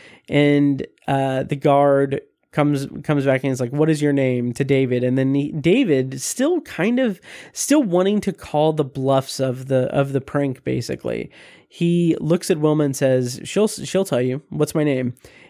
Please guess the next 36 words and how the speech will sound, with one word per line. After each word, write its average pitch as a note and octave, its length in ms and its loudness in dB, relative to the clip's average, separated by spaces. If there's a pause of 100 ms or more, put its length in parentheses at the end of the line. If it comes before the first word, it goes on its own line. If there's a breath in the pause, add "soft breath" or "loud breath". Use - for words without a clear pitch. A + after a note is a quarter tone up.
(120 loud breath)
And D3 320 0
she D3 500 0 (180)
doesn't C#3+ 280 2
know. F#3 420 0
<laughs> - 100 -20
So - 540 4
he F3+ 180 -2
says, D3+ 280 2
"It's C#3 180 -6
David E3+ 420 2
Gurney." C#3+ 320 0
He's C3+ 240 0
now D3+ 320 2
finally E3+ 600 0
getting C#3+ 300 0
very E3 320 0
exasperated. C3 880 -2 (540 loud breath)
Everyone G3 420 4
around D#3 320 2
him D3 160 0
looks C3+ 220 -4
puzzled, D3 520 0 (320 loud breath)
and D3 80 0
he D3+ 100 6
says, D3 300 2
"Here, F#3 280 2
I'm C#3 180 0
gonna D3 160 0
prove A#3+ 300 0
it. - 220 -6
Here's D#3 240 0
my E3+ 160 2
wallet." F3+ 520 0
And B3+ 500 0 (100)
it's - 260 0
empty. C#3+ 480 -2